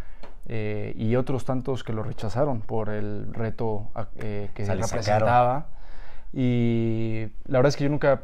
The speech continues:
Speaker 1: pensé, ¿no? Re-, interpretar a Pedro Infante. Lo que sí, obviamente, pues le estaba pidiendo yo a la vida, pues, un, un, una gran oportunidad, ¿no?
Speaker 2: Claro.
Speaker 1: Y eso para mí, esa ahorita es la gran oportunidad y creo que no hay nada más difícil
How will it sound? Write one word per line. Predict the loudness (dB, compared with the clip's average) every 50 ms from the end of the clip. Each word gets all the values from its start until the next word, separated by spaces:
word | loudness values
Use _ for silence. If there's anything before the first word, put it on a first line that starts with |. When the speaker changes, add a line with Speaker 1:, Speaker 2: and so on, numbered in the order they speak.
| -4
Speaker 1:
pensé, | -4 -2 0 0 0 0 0 0 0 4 6 8 8 8 6 4 0 -2 -4 -6 -6 -4
¿no? | -4 -2 -2 0 0 0 0
Re-, | 0 0 -2
interpretar | -2 -2 -2 -2 0 0 0 2
a |
Pedro | 2 2 2 0
Infante. | 0 2 0 0 2 0 0 -2 -2 -2 -2 -4 -4 -4 -6 -4 -4 -4 -2 -2 -2 -2 -2 -2
Lo | -2 -2 -2 0
que | 0 0
sí, | 0 2 2 2 2 2
obviamente, | 2 2 2 0 0 -2 -2 -2
pues | -2 -2 -2
le | -2
estaba | -2 -2 -2 -2
pidiendo | 0 -2 -2 0 -2 0
yo | 0 0
a | 0
la | 0 0
vida, | 0 -2 -2 -2 -2 -2 -2 -4 -4 -4 -6 -4 -4 -4 -4 -4
pues, | -2 -2 -2 0
un, | 0 0 -2 -2 -4 -4 -4
un, | -2 -2 -2 0 -2 -2 -2 -4 -4 -4
una | -4 -4 -4 -2 -2 -2 -2
gran | 0 0 0 0
oportunidad, | -2 -2 -4 -6 -4 -4 -4 -4 -4 -4 -4 -4 -2 -2
¿no? | -2 -2 0
Speaker 2:
Claro. | 0 0
Speaker 1:
Y | 0
eso | 0 0 -2
para | -2 -2 -2
mí, | 0 0 0 0 -2 -2 -2 -4 -4 -4 -2 -2 -2 -2 -2 -2
esa | -2 0 0
ahorita | 0 2 0 0 0 0 0
es | 0 0 0
la | 0 -2 0
gran | 0 0 0 -2
oportunidad | -2 -2 -4 -4 -2 -2 0 0 0
y | 0 0
creo | 0 0
que | 0 0
no | 0 -2
hay | -2 -2 -2
nada | -2 -2 -4
más | -2 -2 -2 -2
difícil | -4 -4 -6 -4 -4 -4 -2 -2 -2 -2 -2 -2